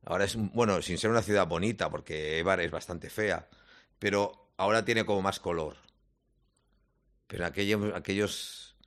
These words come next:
aquellos años era todo fábricas, mucho humo y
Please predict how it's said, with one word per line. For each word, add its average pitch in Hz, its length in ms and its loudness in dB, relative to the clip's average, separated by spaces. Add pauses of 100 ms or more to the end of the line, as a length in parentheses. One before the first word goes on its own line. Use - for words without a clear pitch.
(340)
aquellos 104 420 -2
años 110 340 2
era 92 920 2
todo 101 220 0
fábricas, 95 580 -2
mucho 90 280 -6
humo 92 420 -2
y 78 400 -10